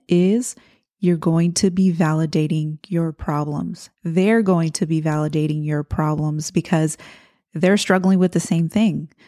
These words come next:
So if you struggle with consistency, they're gonna say, "Oh, I struggle with consistency too. We're all good, whatever."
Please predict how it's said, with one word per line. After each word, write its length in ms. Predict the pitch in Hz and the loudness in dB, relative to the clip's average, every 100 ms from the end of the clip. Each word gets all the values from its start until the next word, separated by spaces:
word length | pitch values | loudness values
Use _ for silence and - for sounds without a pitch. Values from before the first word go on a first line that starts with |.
| _ | _
So 120 | - 175 | -2 0
if 140 | - | 2
you 120 | 190 | 0
struggle 320 | 190 190 185 | 0 -2 -2
with 160 | 180 185 | -2 0
consistency, 800 | 190 170 160 185 190 233 247 269 - _ - | -2 -2 -2 -2 0 0 -2 -4 -16 _ -8
they're 320 | 160 170 170 | 0 2 2
gonna 220 | 170 165 | 0 -2
say, 300 | - 160 151 - | 0 -2 -2 0
"Oh, 140 | 226 | 2
I 80 | 240 | 2
struggle 320 | 247 254 233 | 0 0 2
with 120 | 226 226 | 0 0
consistency 640 | 220 220 214 208 208 202 | -2 -2 0 -2 0 -2
too. 300 | 196 220 170 | 0 2 2
We're 200 | 170 175 | 0 0
all 80 | 196 | 0
good, 320 | 185 185 190 | 2 2 2
whatever." 640 | 214 180 185 170 175 175 | 0 -2 -2 0 0 -2